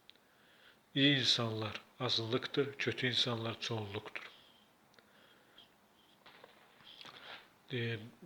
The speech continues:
akıllı insanlar, zeki insanlar azınlıktır, zeki olmayan insanlar çoğunluktur. Kaliteli eşyalar azınlıktır,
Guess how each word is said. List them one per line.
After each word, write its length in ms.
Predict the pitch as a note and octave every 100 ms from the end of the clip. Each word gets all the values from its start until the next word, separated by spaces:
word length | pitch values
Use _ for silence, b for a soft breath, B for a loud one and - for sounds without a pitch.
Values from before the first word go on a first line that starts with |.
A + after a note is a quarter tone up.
| D3 - -
akıllı 480 | E3 - C#3+ C3+ D3
insanlar, 640 | B2+ - A#2 G#2+ G#2+ G#2 - -
zeki 380 | A#2+ B2+ - D3
insanlar 600 | A#2+ - A2+ G2+ G2 - -
azınlıktır, 720 | C3 A2 A2+ A#2+ B2+ - C#3 - -
zeki 380 | - C3 B2+ C#3+
olmayan 460 | B2+ A#2+ A#2+ A#2
insanlar 640 | A2+ G#2+ - A2+ A2 A2 - - -
çoğunluktur. 720 | - A#2+ A2+ G#2+ G#2+ - - - - - - - B B B B B B B B B -
Kaliteli 680 | - C#3 D#3 D#3 A#2+ G#2+ G#2+ - - - - - - B B B -
eşyalar 720 | B2 - C3 A#2+ A2 A2+ - - - - - - - - - -
azınlıktır, 800 | C3 G#2+ A2+ A#2 C3 - C#3+ A#2